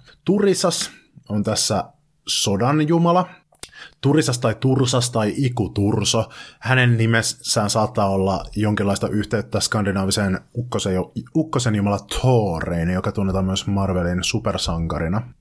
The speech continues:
Kratti mahtaa olla ollut jonkinlainen ihmisen omaisuudesta huolta pitänyt jumala. Siltä, no sitähän Agricola taas kirjoittaa. Tonttu, ihan niin kuin Agricola sanoo, huoneen menon hallitsija, eli tonttu oli siis, mm,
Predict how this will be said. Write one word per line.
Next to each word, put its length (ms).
Kratti 480
mahtaa 800
olla 300
ollut 400
jonkinlainen 800
ihmisen 360
omaisuudesta 640
huolta 220
pitänyt 360
jumala. 460
Siltä, 380
no 120
sitähän 560
Agricola 440
taas 160
kirjoittaa. 520
Tonttu, 540
ihan 180
niin 100
kuin 140
Agricola 340
sanoo, 560
huoneen 380
menon 300
hallitsija, 600
eli 120
tonttu 560
oli 220
siis, 360
mm, 440